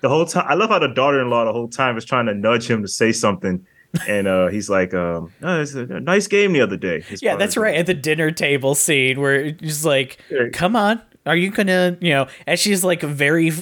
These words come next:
Speaker 2: you know, uh,
Speaker 1: Yeah.
Speaker 2: angrily, like, putting food on his plate to hand to him. And
Speaker 1: Yeah.
Speaker 2: yeah,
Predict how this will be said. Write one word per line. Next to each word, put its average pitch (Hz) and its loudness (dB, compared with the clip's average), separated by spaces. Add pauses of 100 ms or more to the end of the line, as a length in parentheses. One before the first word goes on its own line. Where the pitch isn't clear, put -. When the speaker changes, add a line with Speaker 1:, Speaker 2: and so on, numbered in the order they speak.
Speaker 2:
you 151 0
know, 113 2
uh, 107 0 (440)
Speaker 1:
Yeah. 131 -8
Speaker 2:
angrily, 151 0
like, 135 0
putting 143 -2
food 139 -2
on 139 0
his 131 -2
plate 127 -2
to 131 0
hand 117 -2
to 127 -2
him. 120 2
And 107 -10 (840)
Speaker 1:
Yeah. 104 -4
Speaker 2:
yeah, 92 -2